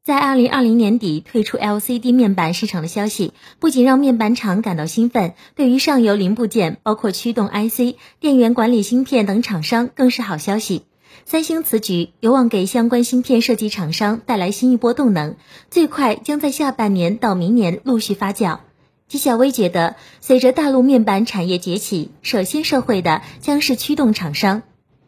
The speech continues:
不为新冠肺炎疫情拖累智能手机，手机厂商对折叠手机市场依然摩拳擦掌。在推出第一代折叠机后，包括三星、华为、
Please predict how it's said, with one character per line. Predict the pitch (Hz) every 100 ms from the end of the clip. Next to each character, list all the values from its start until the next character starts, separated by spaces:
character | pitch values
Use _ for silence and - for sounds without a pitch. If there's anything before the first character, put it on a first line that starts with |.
| _ _ _ _
不 | 262
为 | 330 302
新 | - 320
冠 | 320 320
肺 | 311 277
炎 | 190 175 226
疫 | 214
情 | - 175 185
拖 | - 277 277
累 | 220
智 | 233
能 | 185 202
手 | 208 160
机， | - 208 - - -
手 | - 220
机 | 311
厂 | 302 208 170
商 | 247 254 262
对 | 262
折 | - 226
叠 | 247 262
手 | 220
机 | 156 214
市 | 226 220
场 | - 160 160 -
依 | 220
然 | 226 190 175
摩 | 175 196
拳 | - 180
擦 | - 247
掌。 | 226 - 220 _ - -
在 | 247 247
推 | 269
出 | 240 269 269
第 | 277 269 277
一 |
代 | 294 240
折 | 190 196
叠 | 196 180
机 | 220
后， | 220 196 147 - _ -
包 | 302
括 | 302 254
三 | 269 277
星、 | - 277 294 _
华 | - 185 214
为、 | 196 175